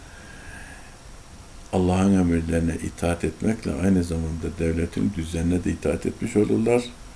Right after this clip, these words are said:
Kanunsuzluktan, kaostan, karmaşadan, anarşiden, terörden uzak dururlar. Akıllı bir devlet vatandaşlarına önce dinin emirlerini öğretir. Allah'a iman öldükten sonra tekrar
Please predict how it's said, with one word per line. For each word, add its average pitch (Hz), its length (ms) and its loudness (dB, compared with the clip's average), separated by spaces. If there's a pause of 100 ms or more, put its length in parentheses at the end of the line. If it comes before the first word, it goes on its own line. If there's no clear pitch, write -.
(520)
Kanunsuzluktan, 98 1000 4 (420)
kaostan, 90 480 2 (160)
karmaşadan, 87 680 0 (160)
anarşiden, 85 520 -2 (100)
terörden 85 460 -2 (160)
uzak 78 300 -8
dururlar. 82 500 -2 (680)
Akıllı 95 460 0
bir 82 180 -2
devlet 80 320 -2 (100)
vatandaşlarına 80 880 -4
önce 92 560 0 (520)
dinin 85 240 2
emirlerini 82 680 -2
öğretir. 82 540 0 (540)
Allah'a 87 440 0
iman 90 460 2
öldükten 87 480 -4
sonra 82 460 -2 (1900)
tekrar 95 340 4